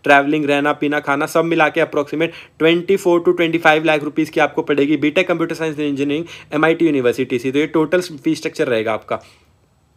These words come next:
उसके बाद आपकी बात आती है एडमिशन प्रोसेस की। एडमिशन प्रोसेस क्या रहेगा,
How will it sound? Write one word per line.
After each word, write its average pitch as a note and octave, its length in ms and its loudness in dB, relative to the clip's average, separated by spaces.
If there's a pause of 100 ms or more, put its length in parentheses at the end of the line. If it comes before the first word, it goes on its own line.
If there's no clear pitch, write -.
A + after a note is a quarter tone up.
(460)
उसके C3+ 460 0
बाद F3 180 6
आपकी F3 220 4
बात E3 180 6
आती E3 200 2
है D#3+ 60 6
एडमिशन D#3 280 -2
प्रोसेस D3+ 340 0
की। E3 100 -2
एडमिशन D#3+ 280 -2
प्रोसेस F3 280 -4
क्या E3+ 140 0
रहेगा, D#3 260 0